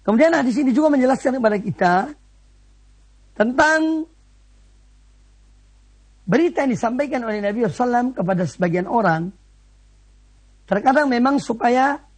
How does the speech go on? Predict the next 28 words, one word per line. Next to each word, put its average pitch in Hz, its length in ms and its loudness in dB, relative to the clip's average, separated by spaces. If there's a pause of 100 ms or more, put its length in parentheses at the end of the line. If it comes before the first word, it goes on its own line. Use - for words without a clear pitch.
(240)
dirahasiakan, 208 800 -2 (400)
tidak 220 320 -2
disampaikan 226 320 -2
pada 214 160 0
yang, 214 320 -2
yang 214 160 -4
lainnya. 208 320 0 (480)
Dan 185 160 -4
ini 240 80 0
beberapa 214 400 2
hal 233 160 0
terjadi 190 480 -2 (1040)
kepada 190 240 0
Nabi 196 320 0
sallallahu - 0 -
alaihi 165 160 -6
wasallam. 156 180 -8 (1700)
Tapi 196 260 2 (300)
kemudian 226 320 2
para 254 160 0
sahabat, 220 480 -4
karena 226 280 -4
itu 247 120 -6
adalah 214 200 -4
ilmu, 311 520 -2 (600)
maka 226 200 -4
mereka 311 240 0
menyampaikan. 285 480 -2